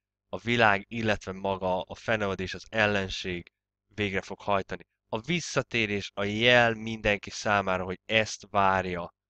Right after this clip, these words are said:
és akkor tudja meg mindenki, hogy az igazi megváltó azzal jön el, hogy mindenki látja majd az ő visszatérését.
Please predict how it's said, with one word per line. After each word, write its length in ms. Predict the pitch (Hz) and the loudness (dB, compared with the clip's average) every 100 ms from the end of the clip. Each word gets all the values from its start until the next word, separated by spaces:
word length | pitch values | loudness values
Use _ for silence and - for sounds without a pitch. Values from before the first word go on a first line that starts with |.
| _ _ _ _ _ _ _ _ | _ _ _ _ _ _ _ _
és 260 | - 98 - _ | -8 -6 -8 _
akkor 640 | 117 110 _ - 110 101 | 2 2 _ -6 -2 -2
tudja 460 | - - 113 104 104 | -4 -8 -8 -2 0
meg 260 | 98 92 | 0 -2
mindenki, 640 | 98 101 98 95 - 92 90 _ _ _ | -4 -6 -2 -4 -4 -10 -12 _ _ _
hogy 220 | 95 - _ _ _ _ | -12 -12 _ _ _ _
az 200 | 110 101 | -6 -6
igazi 380 | 135 135 135 117 | -6 0 0 2
megváltó 580 | 113 107 101 98 104 - - | 2 2 2 0 -2 -10 0
azzal 560 | 110 107 - 104 98 | 0 0 0 2 2
jön 160 | 101 98 | 2 0
el, 120 | 95 | -2
hogy 120 | 95 | -4
mindenki 520 | 90 101 98 92 - 92 | -8 -8 -4 -4 -4 -4
látja 360 | 87 92 95 | -4 -6 -8
majd 180 | 92 87 | -8 -8
az 140 | 85 | -10
ő 100 | 90 | -10
visszatérését. 920 | 90 92 - 95 87 85 82 - - | -10 -10 -10 -10 -8 -8 -8 -12 -16